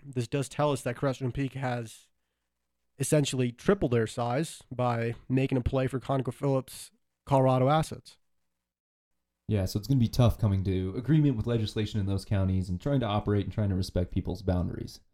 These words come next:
Speaker 2: You know what would have made that more difficult?
Speaker 1: Politics.
Speaker 2: Politics, and
Speaker 1: Yeah.
Speaker 2: especially Bernie Sanders.
Speaker 1: Senator Bernie Sanders is out here, you know, not being able to recognize what
Speaker 2: Well,
Speaker 1: his
Speaker 2: no
Speaker 1: first
Speaker 2: longer
Speaker 1: name
Speaker 2: out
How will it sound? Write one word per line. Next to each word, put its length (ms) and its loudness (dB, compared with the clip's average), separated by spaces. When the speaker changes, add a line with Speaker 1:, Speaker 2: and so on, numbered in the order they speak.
Speaker 2:
You 120 8
know 140 12
what 160 10
would 120 12
have 80 10
made 180 8
that 180 8
more 160 10
difficult? 520 6
Speaker 1:
Politics. 600 0
Speaker 2:
Politics, 560 8
and 80 6
Speaker 1:
Yeah. 40 4
Speaker 2:
especially 580 4
Bernie 480 6
Sanders. 560 4
Speaker 1:
Senator 640 4
Bernie 360 8
Sanders 520 4
is 120 2
out 180 4
here, 200 4
you 140 2
know, 140 0
not 340 4
being 120 4
able 180 2
to 20 2
recognize 680 4
what 180 4
Speaker 2:
Well, 100 8
Speaker 1:
his 240 0
Speaker 2:
no 100 12
Speaker 1:
first 100 12
Speaker 2:
longer 200 12
Speaker 1:
name 100 10
Speaker 2:
out 160 10